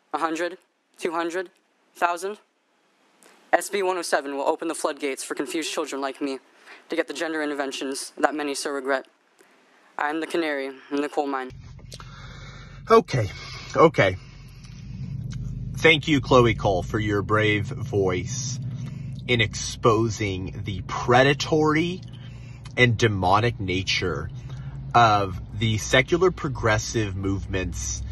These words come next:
Speaker 2: new sacrament. And that sacrament would be genital,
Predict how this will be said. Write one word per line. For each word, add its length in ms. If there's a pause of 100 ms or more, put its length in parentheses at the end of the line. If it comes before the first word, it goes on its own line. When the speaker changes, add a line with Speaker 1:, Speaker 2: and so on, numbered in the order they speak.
(380)
Speaker 2:
new 460
sacrament. 1040 (680)
And 320
that 220
sacrament 880 (120)
would 340
be 440 (360)
genital, 540